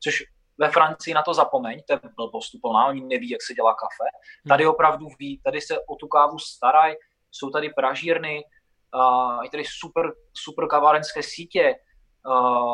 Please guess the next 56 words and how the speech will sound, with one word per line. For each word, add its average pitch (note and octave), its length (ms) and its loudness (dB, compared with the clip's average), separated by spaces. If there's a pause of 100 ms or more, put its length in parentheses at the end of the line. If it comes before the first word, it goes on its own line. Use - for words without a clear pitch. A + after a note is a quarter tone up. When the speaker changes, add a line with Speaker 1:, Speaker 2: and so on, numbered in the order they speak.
(840)
Speaker 1:
jako D#3 240 -2 (180)
tohle E3 420 6
je D#3 100 -2
boží, C#3+ 420 -10
to C#3+ 120 -2
je, C#3 180 2
to - 80 -6
je C3 60 0
fakt - 300 -6
super. - 340 -14 (400)
Speaker 2:
Vy E3 80 -8
Speaker 1:
A F#3+ 40 -4
Speaker 2:
na - 60 -6
to E3+ 80 0
Speaker 1:
dobře E3+ 200 2
Speaker 2:
jste, F#3 80 0
Speaker 1:
jsme F#3 100 2
Speaker 2:
že E3+ 40 0
Speaker 1:
to E3+ 80 0
Speaker 2:
vy E3 80 -4
jste - 100 -12
Speaker 1:
vychytali. E3+ 200 4
Speaker 2:
takový E3+ 200 -8
kafičkáři, D3+ 760 -12
Speaker 1:
No. C#3+ 60 -10
Speaker 2:
ne? D3 160 -10
Jako, D3+ 420 -10 (360)
eh, D3 360 -10 (580)
vlastně E3 520 -10
já D#3+ 120 -10
vás E3 180 -8
oba D#3 240 -8
už D#3 160 -10
dlouho E3 300 -6
mám D#3 180 -10
podle D#3 220 -12
mě D#3+ 120 -10
na D#3 60 -12
Instagramu D#3 720 -10
a D#3+ 60 -6
to E3 120 -10
bych D#3 240 -8
řekl, D3+ 140 -8
že E3 180 -6 (440)
drtivá F#3 500 -6
většina F3 440 -8
fotek, E3+ 480 -10
krom E3 200 -8
teda, E3 200 -8
že D#3 120 -12
z D3 80 -14
dovolených, D3+ 600 -2
tak - 220 -10
je E3 80 -6
z D3 80 -16
nějakýho, D#3+ 760 -10